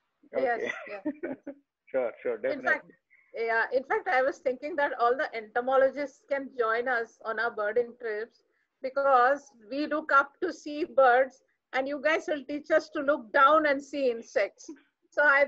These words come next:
Speaker 2: think it will be a nice, uh, camaraderie. We learn from you and, uh, we'll be so happy if all of you, all of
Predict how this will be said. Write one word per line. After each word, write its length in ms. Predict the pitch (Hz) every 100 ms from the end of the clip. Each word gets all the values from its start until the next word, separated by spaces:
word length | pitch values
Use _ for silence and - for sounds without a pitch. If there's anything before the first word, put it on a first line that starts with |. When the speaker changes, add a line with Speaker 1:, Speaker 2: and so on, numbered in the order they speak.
| -
Speaker 2:
think 180 | 285
it 80 | 269
will 160 | 269 254
be 120 | 269
a 80 | 262
nice, 340 | 240 277 - _ -
uh, 200 | 233 214 214
camaraderie. 720 | 254 247 262 262 247 247 269 247
We 200 | 233 226
learn 220 | 233 247
from 220 | - 240 240
you 400 | 214 226 247 226
and, 320 | 202 262 277
uh, 200 | 196 196
we'll 180 | 226 247
be 80 | 285
so 200 | 302 311
happy 400 | 302 277 285 262
if 80 | 262 -
all 180 | 214
of 100 | 233 - 240
you, 160 | 226
all 160 | 214
of 60 | 226